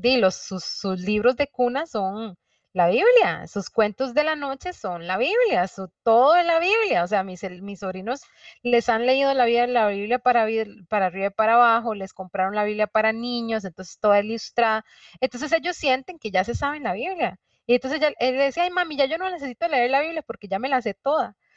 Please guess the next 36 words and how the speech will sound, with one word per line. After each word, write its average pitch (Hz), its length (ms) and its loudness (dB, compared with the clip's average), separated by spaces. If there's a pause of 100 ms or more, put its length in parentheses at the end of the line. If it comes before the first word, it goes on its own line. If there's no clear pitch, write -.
(320)
Y 269 120 0
nosotros 247 440 -2
muchas 269 260 -10
veces 262 240 -8
pensamos 202 460 -6
así, 294 760 -8 (480)
pero 240 220 2
cuando 226 300 0
empeza-, 220 500 -4 (100)
pensamos 240 520 -2
así 254 420 -4
es 247 180 -4
porque 254 300 -2
realmente 226 600 0 (300)
la 208 220 4
obra 254 280 4
de 233 80 6
Dios 214 240 0
no 247 120 -6
se 277 100 -4
está 262 180 -2
haciendo 262 260 -6
efectiva 226 400 -6
en 277 100 -8
nosotros, - 1080 -2
porque 220 240 -2
no 214 140 2
la 247 120 4
estamos 320 560 -4
viviendo 240 720 -2
realmente. 165 800 -6 (360)
Porque 247 360 2
cuando 214 600 0
Dios 254 480 2
nos 185 320 -8
llama 254 460 -2